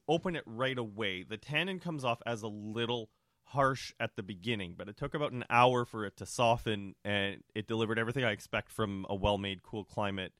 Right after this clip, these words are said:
Pinot Noir. So it was a lot of cherry, uh, a little bit of those earthy notes, um, and, uh, just fantastic balance.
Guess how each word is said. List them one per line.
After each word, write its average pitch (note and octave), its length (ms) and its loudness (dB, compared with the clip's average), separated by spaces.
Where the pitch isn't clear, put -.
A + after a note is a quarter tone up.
Pinot G#2+ 280 2
Noir. F2 280 2
So G2 140 -10
it E2+ 40 -6
was F#2+ 100 -8
a F#2+ 40 -4
lot F2+ 160 -2
of E2+ 140 -14
cherry, D#3+ 640 2
uh, G2 260 8
a G2+ 60 8
little G2 160 0
bit F#2+ 80 -2
of F#2 80 -4
those F#2 160 -4
earthy C3+ 320 0
notes, A#2 600 2
um, G2+ 420 4
and, A2+ 200 0
uh, A#2+ 80 4
just A#2+ 280 -2
fantastic A#2 600 2
balance. G2 640 4